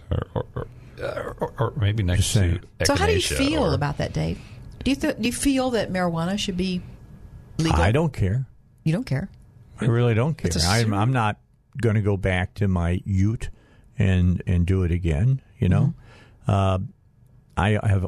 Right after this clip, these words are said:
Speaker 2: always thought that I had a hard time with, uh, seeing people being put in jail,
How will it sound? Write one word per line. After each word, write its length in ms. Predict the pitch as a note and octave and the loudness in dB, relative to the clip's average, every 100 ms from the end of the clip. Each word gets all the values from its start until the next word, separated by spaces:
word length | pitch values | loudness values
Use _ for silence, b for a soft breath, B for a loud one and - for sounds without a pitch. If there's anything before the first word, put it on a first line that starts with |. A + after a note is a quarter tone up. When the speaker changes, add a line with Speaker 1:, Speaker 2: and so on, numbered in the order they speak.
| - | 0
Speaker 2:
always 640 | A#2+ D#3 D#3+ G#2 G2 F2+ | 0 2 0 -2 -6 -8
thought 360 | - F#2+ E2 - - | -4 0 0 -4 -6
that 120 | G2 F#2 | -4 -2
I 100 | F2 | 0
had 220 | F#2 F2+ | 0 0
a 40 | |
hard 340 | - G2+ G2 - | 0 0 0 -2
time 640 | - A#2 G2+ E2+ F2+ G2+ B B B B B - | -2 0 0 0 0 0 B B B B B -4
with, 440 | G#2+ G#2+ F#2+ - A2 | 0 0 -2 -4 -2
uh, 160 | G#2 | 0
seeing 340 | G2 - A2+ G2+ | 0 0 0 0
people 280 | A#2+ G#2 | 0 0
being 260 | F#2+ G#2 F#2 | 0 0 0
put 240 | - A2+ | 0 -2
in 100 | G2 F2+ | 0 0
jail, 680 | D#2 F#2 G#2+ F2 C#2+ E2+ | 2 2 2 0 -2 -4